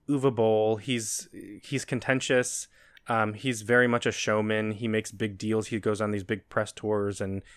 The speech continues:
he'll talk to anyone and everyone about the movies before they come out. Um, he, Ron, you can probably speak to this. I, I didn't get a chance to look it up, but you watched some of the videos of him boxing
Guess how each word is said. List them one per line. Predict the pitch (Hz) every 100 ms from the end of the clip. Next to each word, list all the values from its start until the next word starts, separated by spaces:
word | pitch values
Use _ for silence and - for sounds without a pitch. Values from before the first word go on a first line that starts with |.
| _
he'll | 113
talk | - 123 -
to | -
anyone | 120 127 123
and | 117
everyone | 113 110 110 110
about | 107 104 101
the |
movies | 107 104 98
before | 107 - 110
they | 98
come | - 101
out. | 98 92 101 - - - - -
Um, | 107 101
he, | 92 120 117 117
Ron, | 113 123 117
you | 127
can | 123
probably | 107 101
speak | 101 101
to | -
this. | 95
I, | 107 110 110
I | 107
didn't | 107 107
get | 98
a |
chance | 92 104 -
to |
look | 95 92
it | 101
up, | -
but |
you | 104 127
watched | 117 117 -
some | - 110
of | 104
the | 101
videos | 113 110 101
of | 98
him | 104 95
boxing | 107 - - 117 113 107